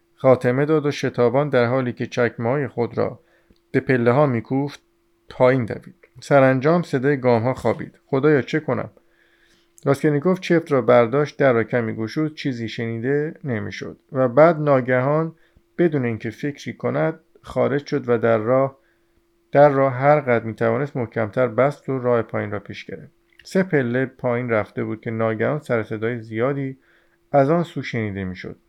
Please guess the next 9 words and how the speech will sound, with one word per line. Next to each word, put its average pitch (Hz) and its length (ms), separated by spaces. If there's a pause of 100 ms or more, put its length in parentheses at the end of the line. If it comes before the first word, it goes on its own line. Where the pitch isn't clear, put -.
(920)
به 135 100
کجا 135 340
برود؟ 104 540 (520)
هیچ 185 320
کجا 139 460
ممکن 123 380
نبود 123 440
پنهان 107 380
شود. 113 380